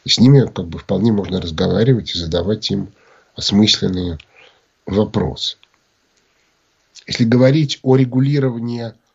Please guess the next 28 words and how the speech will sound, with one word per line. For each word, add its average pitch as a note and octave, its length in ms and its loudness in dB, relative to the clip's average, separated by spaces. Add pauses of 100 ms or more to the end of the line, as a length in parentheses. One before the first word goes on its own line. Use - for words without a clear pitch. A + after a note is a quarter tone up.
(420)
э, G2 340 -10
как F#2+ 160 -16
бы, G2 360 -6 (220)
гастарбайтеров, B2+ 840 0
то A#2 180 -2
это C3+ 160 -2
вот A#2+ 320 -10 (420)
Валера A2+ 420 -2
Шинкаренко G#2 720 -4
очень - 220 -8
хорошо G2+ 320 -6
на F2+ 120 -4
эту F2+ 180 -8
тему F2+ 300 -6
говорит G2+ 440 2
и G2 40 0
хорошо F#2 600 -4 (400)
в F#2 80 0
этом G#2+ 240 2
очень G#2 260 0
разбирается. F#2 800 -2 (600)
Есть A2+ 240 2
специалисты B2+ 640 0
по B2+ 180 0
национальной G2+ 960 -4 (400)
политике, E2 520 -8
Миша G2+ 280 -4
Ремезов, D#2+ 420 -8